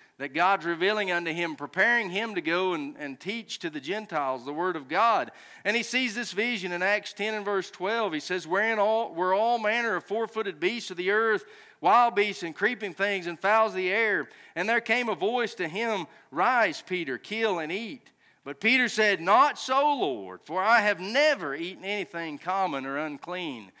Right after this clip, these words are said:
And so here's his bias. The voice of the Lord revealing unto him that he can kill and eat any of these animals that he's seen in this vision.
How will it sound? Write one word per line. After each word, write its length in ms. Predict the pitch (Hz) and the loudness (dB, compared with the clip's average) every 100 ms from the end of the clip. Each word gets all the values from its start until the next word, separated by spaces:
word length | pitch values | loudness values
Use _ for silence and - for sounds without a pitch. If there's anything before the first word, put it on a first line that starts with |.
| - - - | -20 -16 -12
And 120 | 160 | -4
so 200 | 220 226 | 0 0
here's 320 | 214 262 247 | 2 0 0
his 180 | 247 208 | -4 -2
bias. 800 | 208 254 277 190 107 - - - _ _ _ _ _ _ _ _ _ - | 0 2 0 -2 -6 -10 -16 -20 _ _ _ _ _ _ _ _ _ -8
The 80 | 175 | -2
voice 380 | 208 254 254 | 0 0 0
of 140 | 220 220 | 0 -2
the 40 | |
Lord 440 | 208 226 269 233 151 | -2 -2 -2 -4 -2
revealing 500 | 160 180 247 233 185 | 0 0 0 -2 -4
unto 200 | 175 160 | -4 -6
him 360 | 180 226 202 - - - | -4 -4 -4 -8 -18 -2
that 160 | 175 | 0
he 140 | 185 220 | 2 0
can 220 | 196 170 | -4 -8
kill 300 | - 214 240 | -2 -2 0
and 100 | 233 | -2
eat 180 | 226 214 | -4 -4
any 240 | 214 240 | -6 -4
of 80 | 233 | -6
these 220 | 233 214 | -8 -8
animals 500 | 208 220 226 160 123 | -6 -6 -6 -8 -8
that 100 | 143 | -8
he's 180 | 165 147 | -8 -8
seen 220 | 196 202 | -8 -6
in 120 | 190 | -6
this 180 | 190 180 | -6 -8
vision. 440 | 165 208 208 160 | -6 -8 -8 -10